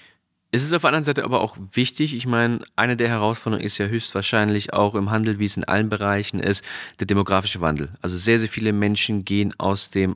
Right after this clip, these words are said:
Arbeitsmarkt raus. Also es ist ja auch für viele Filialisten, für, man sieht's ja heute schon in Restaurants, im, im, im Einzelhandel oder sonstiges, es ist ja nicht so einfach, passendes Personal zu bekommen. Inwieweit seht ihr auch, dass das Thema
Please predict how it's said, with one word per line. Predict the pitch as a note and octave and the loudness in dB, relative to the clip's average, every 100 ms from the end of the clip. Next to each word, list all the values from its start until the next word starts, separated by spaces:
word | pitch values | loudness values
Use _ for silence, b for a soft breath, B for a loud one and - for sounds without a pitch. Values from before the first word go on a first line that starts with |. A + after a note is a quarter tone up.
| - | 0
Arbeitsmarkt | F#2+ G2+ G2 - F#2+ F2+ F2+ - | 0 2 0 -2 -2 -2 -2 2
raus. | G2 A#2+ - | 4 2 -2
Also | G2+ | -6
es | G2+ | -4
ist | |
ja | G2 | 0
auch | G2 | -2
für | - G2 | -2 -6
viele | - - G#2 G#2 F#2+ B B B B B B | -6 -4 0 0 0 B B B B B B
Filialisten, | - B2+ A#2 A2+ G#2+ G#2 G#2 G#2 | -2 2 2 0 -2 -2 -2 -4
für, | - G#2+ G#2 | -2 -2 0
man | G#2+ | -2
sieht's | A2 B2+ | -2 0
ja | A2 | 0
heute | A2+ | 0
schon | - A2+ | -2 -2
in | A2 | -2
Restaurants, | A2+ A#2 - A2 A2+ G#2+ G#2+ - | -2 -2 -2 -2 2 2 2 -2
im, | G#2+ A2+ | -4 -4
im, | - A2 | -4 -6
im | - A2+ | -2 0
Einzelhandel | G#2+ G#2+ G#2+ G2+ | 2 2 0 0
oder | G#2 | 2
sonstiges, | A2 A#2+ - A2 A2 - B B B | 0 0 0 0 0 -4 B B B
es | G2+ A2+ | -4 -2
ist | - | 0
ja | A#2+ | 0
nicht | A#2+ | 0
so | - A2 - | 0 -2 0
einfach, | G#2+ B2 - A#2 - | 0 0 0 -4 -2
passendes | A2+ A2 A2 G2+ G2+ | -2 -2 -2 -2 -4
Personal | - G#2+ G#2+ G#2 G2 G2+ G#2+ | -4 -2 -2 0 0 0 -2
zu | - G#2+ | -2 -2
bekommen. | G2+ F#2+ A2+ A#2+ C#3 | -2 -2 0 0 0
Inwieweit | A#2 A#2 B2+ B2+ B2 - B B B B | -4 -4 0 2 2 -2 B B B B
seht | - A2 B2+ B2 | -6 0 2 0
ihr | A2+ A#2 | -2 0
auch, | G#2 A#2 A#2 - - | 0 0 -2 -8 -10
dass | - A2+ A2 - - b b b - | 0 0 2 -4 -8 b b b 0
das | G#2+ - | 0 2
Thema | B2 A2 G#2 | 0 2 2